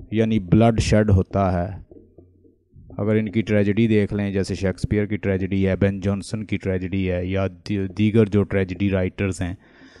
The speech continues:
अ, यूनिवर्सिटी विट हैं, तो आप उनकी ट्रेजेडी को देख लें। वो कहता है कि उसकी ट्रेजेडी में, उनकी ट्रेजेडी में देखें तो ब्लड शेड है, ठीक है, लड़ाई है, फाइटिंग है, और ट्रेजेडी लिखते हैं तो ट्रेजेडी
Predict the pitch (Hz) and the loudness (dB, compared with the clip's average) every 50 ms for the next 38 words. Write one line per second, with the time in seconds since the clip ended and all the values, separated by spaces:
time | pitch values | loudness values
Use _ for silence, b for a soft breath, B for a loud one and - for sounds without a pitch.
0 | b b b 98 95 98 104 104 104 101 98 98 - - - 110 104 92 98 98 | b b b -4 0 2 2 4 4 4 4 2 0 0 0 2 2 4 2 2
1 | - - - - 90 87 90 - - _ _ b b b b - 131 135 143 143 | 2 2 2 0 0 -4 -6 -8 -12 _ _ b b b b 8 10 12 12 12
2 | - 147 143 135 127 147 117 139 131 131 127 127 127 143 143 135 139 127 123 123 | 10 8 8 8 6 6 8 10 10 10 10 8 8 8 8 10 8 8 8 6
3 | 117 - 127 127 127 113 120 113 - 127 123 117 120 113 - 107 117 110 - 110 | 6 4 4 4 4 4 2 2 2 2 2 2 0 -2 -2 -2 -2 0 2 2
4 | 107 110 110 104 113 117 113 113 113 110 107 110 110 - 110 110 107 107 101 107 | 2 2 2 2 2 2 2 2 2 0 0 -2 0 2 2 4 4 4 4 4
5 | 113 110 110 104 104 101 - 107 92 104 95 85 85 101 104 107 107 104 - - | 4 4 6 4 4 4 4 2 0 0 2 4 6 6 6 6 4 2 2 0
6 | 110 101 101 95 92 92 87 87 95 95 78 - - _ - - - 107 107 - | 2 2 2 0 -2 -2 -2 -4 -6 -8 -12 -16 -20 _ -10 -6 -6 -6 -4 -4
7 | 104 101 101 95 - - - _ - - _ _ _ _ _ _ _ _ _ _ | -6 -8 -8 -10 -14 -18 -20 _ -20 -20 _ _ _ _ _ _ _ _ _ _
8 | - - - 104 101 98 98 101 101 101 107 104 98 98 92 90 90 92 95 98 | -12 -6 0 2 2 4 4 4 4 4 4 4 2 2 0 -2 -4 -6 -8 -12
9 | - - - - - - _ - - 113 107 107 104 - - 113 110 104 98 98 | -14 -16 -18 -20 -20 -20 _ -4 0 0 2 2 0 0 -2 -4 -2 -2 -2 -2
10 | 92 92 92 - - 110 110 - - 117 113 110 107 104 120 120 113 110 - - | -2 -2 -4 -4 -2 -2 -2 0 2 4 4 4 4 6 4 6 4 4 0 0
11 | - 113 107 98 101 85 101 101 101 98 104 98 113 110 107 101 104 | -2 0 0 0 0 0 0 0 0 0 0 2 2 2 2 0 -4